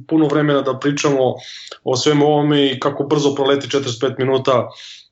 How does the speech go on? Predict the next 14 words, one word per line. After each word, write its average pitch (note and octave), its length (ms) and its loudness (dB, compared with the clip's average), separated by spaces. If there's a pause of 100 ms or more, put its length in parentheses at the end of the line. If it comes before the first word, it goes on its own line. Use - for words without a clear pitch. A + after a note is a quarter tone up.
(120)
u B2+ 280 2
nekom B2+ 380 0
neformalnom, A#2+ 760 0
neformalnom A#2+ 480 0
razgovoru. A2+ 420 0
Pa A#2+ 80 2
Jovane, B2+ 280 2
ako B2 200 -2
bi A#2+ 100 -8
mogao B2 440 -2
par, B2 300 2 (220)
par A2+ 220 2 (120)
tvojih, A#2+ 440 -2
e, - 20 0